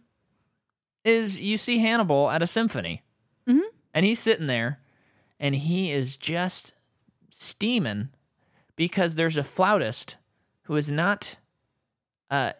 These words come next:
Speaker 1: not,
Speaker 2: Playing well.
Speaker 1: not quite getting it right.
Speaker 2: Mm-hmm.
Speaker 1: And he can tell.
Speaker 2: Mm-hmm.
Speaker 1: And then he, we go to dinner, and, and, uh, you know, uh, uh,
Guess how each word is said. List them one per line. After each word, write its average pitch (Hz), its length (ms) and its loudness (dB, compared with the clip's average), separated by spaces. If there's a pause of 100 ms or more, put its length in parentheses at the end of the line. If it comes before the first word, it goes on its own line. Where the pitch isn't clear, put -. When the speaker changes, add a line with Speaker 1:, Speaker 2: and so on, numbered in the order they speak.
(140)
Speaker 1:
not, 139 160 -8 (120)
Speaker 2:
Playing 294 180 2
well. 170 300 -2
Speaker 1:
not 277 260 -6
quite 247 400 2
getting 165 320 2
it 85 140 -8
right. 80 400 -6
Speaker 2:
Mm-hmm. 185 220 -2 (160)
Speaker 1:
And 151 140 0
he 170 120 -2
can 135 180 -2
tell. 165 440 -4 (180)
Speaker 2:
Mm-hmm. 190 220 0 (1200)
Speaker 1:
And 202 180 4
then 220 400 2 (600)
he, 170 140 -2
we 170 240 2
go 175 420 4
to 175 180 0
dinner, 156 400 2 (840)
and, 131 500 2
and, 120 380 0
uh, 113 400 0
you 131 160 0
know, 113 240 0
uh, - 40 -6
uh, 98 760 -2